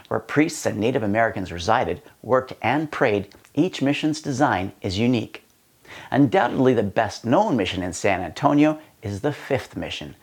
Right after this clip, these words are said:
the Mission San Antonio de Valero, more commonly known as the Alamo. It's one of the most popular tourist attractions in Texas and is a designated National Historic Landmark.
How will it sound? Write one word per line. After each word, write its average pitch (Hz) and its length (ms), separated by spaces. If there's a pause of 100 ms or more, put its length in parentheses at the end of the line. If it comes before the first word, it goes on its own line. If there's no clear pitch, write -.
(340)
the - 80
Mission 147 440
San 104 260
Antonio 139 560
de 139 100
Valero, 101 520 (320)
more 101 180
commonly 143 500
known 147 260
as 151 320 (220)
the 113 280
Alamo. 101 640 (920)
It's - 180
one 190 140
of 196 60
the 165 60
most 127 320
popular 185 540
tourist 156 460
attractions 113 640
in 170 200
Texas - 580 (360)
and 120 100
is 107 120
a 101 80
designated 160 760 (240)
National 127 560
Historic - 520
Landmark. 101 560